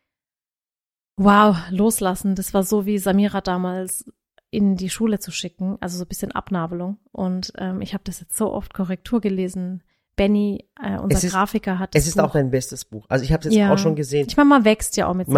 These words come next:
Speaker 2: Man,
Speaker 1: Aufgaben
Speaker 2: man, man
Speaker 1: und
Speaker 2: wächst mit seinen Aufgaben. Und wenn ich Buch eins bis jetzt vergleiche,
Speaker 1: Ja,
Speaker 2: äh,
Speaker 1: kein,
Speaker 2: war,
Speaker 1: kein Vergleich,
Speaker 2: war, war
Speaker 1: klar.
Speaker 2: jedes Jahr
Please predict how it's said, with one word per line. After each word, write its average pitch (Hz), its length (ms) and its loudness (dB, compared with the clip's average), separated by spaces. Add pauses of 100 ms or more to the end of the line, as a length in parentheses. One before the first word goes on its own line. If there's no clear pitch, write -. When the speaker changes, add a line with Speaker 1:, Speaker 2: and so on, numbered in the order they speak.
Speaker 2:
Man, - 40 -2
Speaker 1:
Aufgaben 156 500 0
Speaker 2:
man, 131 80 0
man 139 100 4
Speaker 1:
und 131 60 2
Speaker 2:
wächst - 180 2
mit 151 100 0
seinen 143 160 2
Aufgaben. 120 380 -4
Und 123 80 0
wenn 131 80 2
ich - 80 -8 (360)
Buch 139 160 -4
eins 156 360 0
bis - 220 -8
jetzt 160 200 -2
vergleiche, 123 580 -2 (220)
Speaker 1:
Ja, 160 260 -6
Speaker 2:
äh, - 20 -10 (180)
Speaker 1:
kein, 190 120 4
Speaker 2:
war, 127 160 6
Speaker 1:
kein 185 100 0
Vergleich, 180 300 -8
Speaker 2:
war, 131 200 4 (180)
war 135 140 2
Speaker 1:
klar. - 0 -
Speaker 2:
jedes 143 440 -2
Jahr 131 360 0